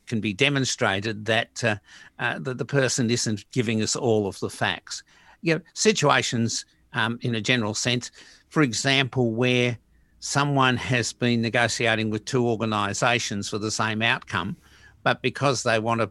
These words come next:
advance a complaint with one of those organisations, they don't disclose that they're also involved in negotiation with the second one. Often the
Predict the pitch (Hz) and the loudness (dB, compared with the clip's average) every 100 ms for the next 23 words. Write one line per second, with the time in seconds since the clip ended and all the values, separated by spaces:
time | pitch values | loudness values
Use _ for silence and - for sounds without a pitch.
0 | - 104 117 110 - 110 117 107 120 113 | -6 -4 0 0 -2 -6 -6 -2 -2 -2
1 | - 104 120 151 147 107 101 104 101 104 | -4 -8 0 2 2 2 0 -2 -4 -4
2 | 104 101 110 110 - 120 139 127 123 113 | -4 -4 -4 -4 -4 -4 -2 0 0 -2
3 | - - 120 117 98 - - 113 113 104 | -6 -4 0 0 0 -6 -4 -2 -2 -2
4 | - 101 101 - - - _ 123 110 110 | -2 -2 -2 -10 -20 -20 _ -4 2 2
5 | 101 113 107 107 104 - 101 92 - 101 | 2 -2 -2 0 0 0 -2 -2 -6 -6
6 | 95 - 104 - - 85 - _ _ - | -6 -4 -6 -6 -12 -14 -20 _ _ -20
7 | - - - _ - 139 143 - 135 123 | -20 -20 -20 _ 2 4 4 2 2 4
8 | 123 120 110 | 4 4 2